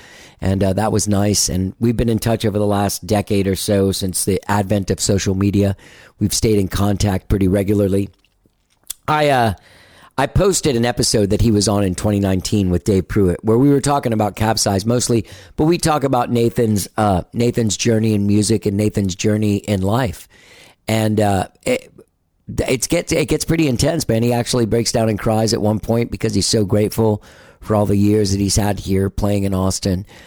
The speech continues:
But we also laugh a lot. Like, that guy really knew how to make me laugh. So Nathan Olivares, man, you'll be missed. We'll all be missing you.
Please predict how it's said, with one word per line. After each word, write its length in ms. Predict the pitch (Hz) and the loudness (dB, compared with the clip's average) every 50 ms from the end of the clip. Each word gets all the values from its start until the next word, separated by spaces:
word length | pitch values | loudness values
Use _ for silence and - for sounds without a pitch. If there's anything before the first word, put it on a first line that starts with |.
| - _ - | -12 _ -2
But 100 | 101 110 | 0 2
we 140 | 120 123 127 | 2 2 2
also 320 | 127 127 - - 120 104 | 2 0 0 0 0 0
laugh 400 | 92 92 101 104 101 90 - - - | 2 2 0 0 0 -2 -2 -4 -6
a 80 | - | -8
lot. 540 | 87 80 82 85 85 85 82 82 80 - - _ _ | -6 -6 -6 -6 -4 -2 -2 -2 -4 -4 -8 _ _
Like, 180 | - 87 90 - | -2 -2 -2 0
that 160 | 123 123 - | -2 -4 -2
guy 120 | 127 113 | 0 0
really 340 | 107 92 98 101 98 98 95 | 0 2 2 2 2 2 2
knew 160 | 92 95 92 | 2 2 2
how 140 | 87 90 87 | 2 0 0
to 60 | 85 | 0
make 240 | 85 87 87 82 - | 0 0 -2 -2 -4
me 120 | 82 82 80 | -6 -6 -4
laugh. 300 | 82 80 76 73 73 - | -4 -6 -6 -8 -8 -8
So 160 | - 107 98 | -6 -4 -2
Nathan 480 | 98 107 120 127 123 - 127 117 113 | 0 0 0 0 0 0 -2 -2 -2
Olivares, 540 | 98 110 107 107 98 104 104 101 101 95 92 | 0 0 0 2 2 2 0 0 0 0 0
man, 180 | 101 98 98 101 | 0 0 0 0
you'll 140 | 92 92 90 | 0 0 0
be 120 | 95 87 | 0 0
missed. 440 | 87 95 107 101 95 - - - - _ _ _ - - - - - - - - _ _ | 0 0 0 0 0 -2 -4 -8 -12 _ _ _ -20 -20 -20 -20 -20 -20 -20 -20 _ _
We'll 220 | - 92 98 - - | 0 0 0 0 0
all 240 | 107 101 101 101 92 | 0 2 2 2 2
be 160 | 87 85 78 | 2 0 0
missing 400 | 73 78 76 76 - 73 69 82 | 0 -2 -2 -4 -4 -6 -8 -10
you. 160 | - - - | -12 -16 -18